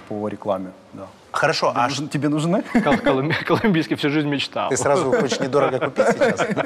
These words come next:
Speaker 1: <laughs>
Speaker 2: Хорошо, а что вы тут делаете? Ну вот ты конкретно, что ты тут делаешь? У тебя два процента, девяносто восемь процентов мир.
Speaker 1: Смотри, я тут живу.
Speaker 2: Так.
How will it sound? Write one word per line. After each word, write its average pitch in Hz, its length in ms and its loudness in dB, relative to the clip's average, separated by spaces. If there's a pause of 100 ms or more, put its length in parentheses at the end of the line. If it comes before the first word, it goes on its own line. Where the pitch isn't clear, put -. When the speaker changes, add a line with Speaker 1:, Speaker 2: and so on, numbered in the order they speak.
(100)
Speaker 1:
<laughs> - 340 -8
Speaker 2:
Хорошо, 170 320 0
а 123 60 4
что 185 200 -2
вы 208 100 -2
тут 123 280 -8
делаете? 87 460 -8 (760)
Ну 127 80 -4
вот 117 200 -6
ты 147 100 -2
конкретно, 120 520 -2
что - 180 -6
ты 110 100 -8
тут 110 200 -8
делаешь? 107 360 -2 (280)
У 107 40 -14
тебя 113 140 0
два 117 180 2
процента, 117 440 -4
девяносто 127 320 -2
восемь 123 220 -4
процентов 110 440 -8
мир. 107 300 -10
Speaker 1:
Смотри, 117 240 -6
я 131 120 0
тут 151 180 -4
живу. 107 360 -6 (680)
Speaker 2:
Так. 110 120 -2